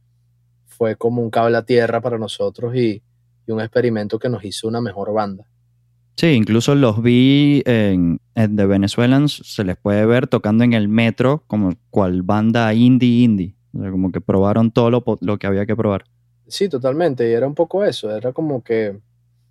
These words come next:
Speaker 1: olvidarse un poco de, o sea, siempre estamos jugando y peleando con nuestro ego, ¿no? Y eso es una conversación que yo tengo constantemente con mi primo, el guitarrista de Vinilo Versus, Alberto Duoc,
Speaker 2: Sí.
Speaker 1: porque el ego es necesario y cumple una función,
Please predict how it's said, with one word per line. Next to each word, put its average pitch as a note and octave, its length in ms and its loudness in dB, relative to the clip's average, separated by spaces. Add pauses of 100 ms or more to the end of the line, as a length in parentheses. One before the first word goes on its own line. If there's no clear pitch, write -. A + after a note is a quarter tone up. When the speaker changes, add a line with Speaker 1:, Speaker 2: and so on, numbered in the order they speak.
(120)
Speaker 1:
olvidarse A#2+ 580 0
un C3+ 60 -6
poco C#3+ 720 0
de, A#2+ 220 -8
o - 40 -20
sea, A#2 300 -2
siempre A#2+ 320 -6
estamos D3+ 260 -4
jugando B2 680 -4 (520)
y A2+ 100 -4
peleando A2+ 560 -2
con C#3 120 -4
nuestro A2+ 320 -4
ego, G#2 300 -2 (300)
¿no? A2 220 -10
Y G#2 60 -4
eso G#2 80 -4
es - 120 -14
una A#2+ 180 -4
conversación G#2+ 460 -8
que A2+ 60 -6
yo A2+ 80 -6
tengo B2 200 -8
constantemente A#2 720 -10
con G#2+ 480 -8 (440)
mi G#2+ 100 -8
primo, A#2 340 -2
el A#2+ 80 -6
guitarrista A2+ 540 -4
de A#2+ 140 0
Vinilo G#2 280 -6
Versus, G#2 320 -4
Alberto A2 340 -4
Duoc, A2+ 260 -2
Speaker 2:
Sí. A2+ 160 -2
Speaker 1:
porque - 320 -10 (560)
el A#2 160 2
ego A#2 180 2
es C#3 60 0
necesario C3+ 760 -2 (120)
y A#2 80 -4
cumple A#2 340 -6
una C#3 160 -4
función, B2 640 -4